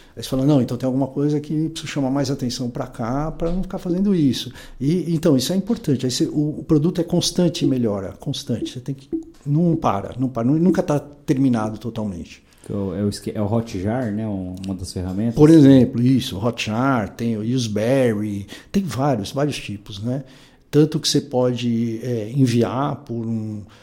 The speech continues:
Speaker 1: um, direto pro, pros usuários, né? Pra eles fazerem o teste, você só, ou como você pode ir pessoalmente, ah, eu vou do lado de um usuário lá,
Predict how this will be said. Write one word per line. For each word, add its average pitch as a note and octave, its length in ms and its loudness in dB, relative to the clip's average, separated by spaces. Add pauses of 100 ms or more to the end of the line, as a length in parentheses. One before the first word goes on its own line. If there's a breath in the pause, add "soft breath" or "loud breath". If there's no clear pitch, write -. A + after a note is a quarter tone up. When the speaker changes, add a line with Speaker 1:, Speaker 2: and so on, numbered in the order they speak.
(160 loud breath)
Speaker 1:
um, G2 360 -10 (360)
direto B2 460 -2
pro, G#2+ 500 -6 (280)
pros B2 160 -4
usuários, B2 600 0
né? C3+ 120 0
Pra C3 100 -6
eles A2 80 -6
fazerem G#2+ 400 -6
o F#2+ 60 -8
teste, A#2+ 540 -4
você G2+ 280 -8
só, - 320 -10 (260)
ou C3+ 80 -10
como F3 200 0
você F3 180 -2
pode E3 300 -2
ir D#3 40 -4
pessoalmente, D#3+ 920 0 (640 loud breath)
ah, B2+ 200 -2
eu A#2 80 0
vou C3+ 140 0
do C3 100 -2
lado C3+ 280 2
de C3+ 80 0
um C3+ 100 4
usuário A#2 540 -2
lá, C3+ 340 -4